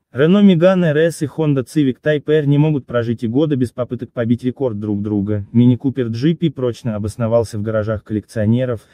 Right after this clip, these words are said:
а Hyundai i тридцать N как минимум просто существует.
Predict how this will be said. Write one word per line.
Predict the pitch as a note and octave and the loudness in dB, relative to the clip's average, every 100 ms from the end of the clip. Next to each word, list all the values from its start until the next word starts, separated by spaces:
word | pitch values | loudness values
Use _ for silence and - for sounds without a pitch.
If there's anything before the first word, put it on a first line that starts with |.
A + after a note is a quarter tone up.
| _ | _
а | - | -14
Hyundai | G#2+ B2 A2+ A#2 A#2+ | -10 -4 -2 0 0
i | B2+ | -2
тридцать | A#2 B2 A#2+ A2+ | -2 -4 -4 -4
N | C3+ B2 | -4 -4
как | B2 A2 | -6 0
минимум | A#2+ A#2+ A#2+ B2 | 2 4 4 2
просто | A2 G#2 - | -2 -8 -8
существует. | G2+ G#2+ A2 - G#2 G2 - | -16 -16 -16 -8 -4 -4 -4